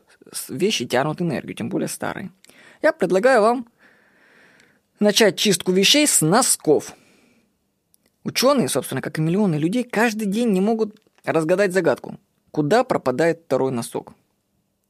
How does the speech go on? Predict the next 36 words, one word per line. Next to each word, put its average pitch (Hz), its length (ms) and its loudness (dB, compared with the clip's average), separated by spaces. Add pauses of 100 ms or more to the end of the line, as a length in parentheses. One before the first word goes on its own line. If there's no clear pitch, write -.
(140)
Ну, 160 140 -6
у - 20 -4
вас, 139 160 -6
наверное, 147 280 -4
такое 240 260 -2
есть, 269 100 -4
что 117 260 -2
носки 143 260 -6
теряются. 165 520 -2
Куда 190 260 0
они 147 140 -2
пропадают? - 460 -6 (360)
Я 214 160 2
однажды 220 280 0
застукал 185 360 0
парочку 185 400 2
разных 175 260 2
носков 170 300 0
в - 60 -8
стиральной 165 500 0 (220)
машине, 151 400 0
они 135 180 -2
прятались 156 380 0
в - 80 -20
пододеяльнике. 135 800 0 (480)
Вот 160 100 -8
что - 140 -6
они - 100 -2
там 113 200 -6
делали? - 340 -4 (1300)
Может 143 200 -2
быть, 151 160 -2
носки, 147 440 0
они 139 200 -2
как 139 220 -6
люди, 170 420 -2